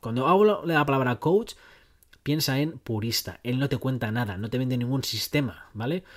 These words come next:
Por lo tanto, ya te está vendiendo un sistema para ganar dinero, por lo tanto, no es un coach. Entonces pueden ser dos cosas, o un mentor o un consultor. El mentor es el que gana el dinero. Por lo tanto, si ves una persona que es más pobre que las ratas,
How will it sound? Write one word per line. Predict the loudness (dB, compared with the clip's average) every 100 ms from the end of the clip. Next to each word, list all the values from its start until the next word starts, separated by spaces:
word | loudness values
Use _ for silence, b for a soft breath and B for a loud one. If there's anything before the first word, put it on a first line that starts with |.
| B
Por | -6
lo | -2
tanto, | 0
ya | 2 2
te |
está | 2 2
vendiendo | 2 2
un | 0
sistema | -2 -2 -2
para | -2 -4
ganar | -4 -2 -2
dinero, | -2 -2 -2
por | -4
lo |
tanto, | -4 -2 0
no | 0 -2 -2 -4
es | -2 -2 -4 B B -14
un | -6 -6 -4
coach. | -2 -2 -2 -10 b b b -6
Entonces | -2 0
pueden | 0 0
ser | 0
dos | 0 0
cosas, | -2 -4 -6 -12 -16 B B B
o | -6 -2
un | 0
mentor | 2 2 4 4 4 -2 -4
o | 0
un | 0
consultor. | 0 -2 -2 -6 -4 -4 -4
El | -4
mentor | 0 4 6
es |
el | 4
que | 0
gana | -2 0
el | -2
dinero. | -2 -4 -8 -16
Por | -14
lo | -6
tanto, | -2 -2
si | -2
ves | -2
una | 0
persona | 0 0 -2
que | -2
es | -4
más | -2
pobre | 0 0 2
que |
las | 2 4
ratas, | 4 2 0 -4